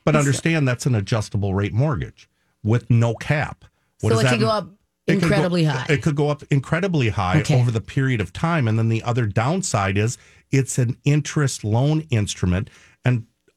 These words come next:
Speaker 1: all too often, people get their statement that says you owe two ninety-five and that's all they pay.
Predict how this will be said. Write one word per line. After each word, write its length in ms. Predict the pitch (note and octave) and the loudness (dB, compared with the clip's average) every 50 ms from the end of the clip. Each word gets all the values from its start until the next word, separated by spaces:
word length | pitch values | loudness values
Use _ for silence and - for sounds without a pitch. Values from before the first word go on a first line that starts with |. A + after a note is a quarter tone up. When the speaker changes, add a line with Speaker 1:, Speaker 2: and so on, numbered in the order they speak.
| _ _ | _ _
Speaker 1:
all 260 | C3 C3+ D#3 E3+ F#3+ | -2 0 0 -2 -2
too 220 | - - - D#3+ C#3+ | -4 -2 -2 0 0
often, 520 | C3 D3 D#3 - - A2+ F2 F#2+ G#2+ A2 - _ _ _ _ _ _ _ _ - _ - - | 0 -2 -2 -2 -2 -2 0 0 0 -2 -6 _ _ _ _ _ _ _ _ -20 _ -20 -2
people 240 | - D3+ C#3 C#3+ C#3 | -2 0 0 2 0
get 160 | C#3+ C3+ - | 0 0 0
their 100 | B2+ G#2+ | -2 -2
statement 460 | - - - D3 D#3 - B2+ A2 F#2 | -2 0 0 0 0 0 0 -2 -2
that 60 | - | 0
says 200 | - B2+ A2+ G2+ | -2 -2 0 0
you 100 | A2+ B2 C3 | 0 0 0
owe 60 | B2+ | 0
two 200 | - - - B2+ | -2 -2 0 0
ninety-five 560 | A2+ A2+ A2+ G#2 G2 - - A#2+ C3 C3 F2+ | 2 2 2 0 -2 -2 -2 -2 -2 0 0
and 80 | F2+ F#2 | 0 0
that's 160 | F#2+ F#2+ - | 0 0 0
all 120 | G#2+ G2+ F2+ | -2 0 0
they 100 | E2 D2 | -2 -4
pay. 340 | - - C3+ D3 G#2+ - | -2 -2 -2 -2 -2 -4